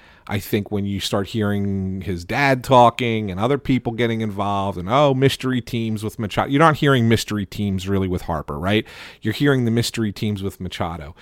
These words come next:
And that those mystery teams started to arrive after Lozano puts out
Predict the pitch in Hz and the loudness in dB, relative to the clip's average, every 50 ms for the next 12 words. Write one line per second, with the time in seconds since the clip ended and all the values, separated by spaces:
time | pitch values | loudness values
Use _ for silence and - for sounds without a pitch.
0 | - - - - - 104 110 113 117 123 117 117 123 131 123 123 139 139 - - | -20 -20 -20 -12 -6 -2 0 2 2 2 4 4 4 4 6 6 6 4 4 4
1 | 147 127 - - - 131 123 120 113 - - 120 117 117 110 - - 120 113 107 | 0 0 0 0 0 0 2 0 0 2 4 4 4 4 4 2 0 0 2 4
2 | 107 110 107 107 104 104 104 107 110 101 - - 110 110 113 110 - - 123 117 | 4 6 6 6 6 4 4 2 0 -2 -4 -6 -4 -2 -2 -2 -2 0 0 2
3 | 113 110 104 104 107 101 95 110 104 107 107 110 104 101 95 - - 110 101 - | 2 2 2 2 0 0 2 0 0 2 2 2 0 2 2 4 4 2 2 0
4 | - 101 95 95 92 92 - | -2 -2 -2 -2 -4 -4 -8